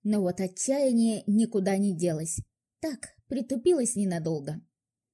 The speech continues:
«А теперь слушай внимательно», сказал Грейм тоном, нетерпящим возражений. «Для всех здесь ты, Алёна Суворова, землянка.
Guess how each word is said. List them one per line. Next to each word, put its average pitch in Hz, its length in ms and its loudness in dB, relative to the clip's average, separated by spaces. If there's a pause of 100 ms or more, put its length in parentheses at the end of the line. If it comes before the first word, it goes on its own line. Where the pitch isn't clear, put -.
(320)
«А 185 100 -2
теперь 202 540 -4 (200)
слушай 196 500 -2
внимательно», 185 840 -2 (540)
сказал 185 520 0
Грейм 175 440 -2
тоном, 240 400 0 (220)
нетерпящим 214 760 2
возражений. 180 720 -2 (600)
«Для 202 260 2
всех 233 380 0
здесь 196 520 -2 (280)
ты, 320 320 2 (280)
Алёна 226 400 4
Суворова, 196 600 2 (320)
землянка. 202 640 0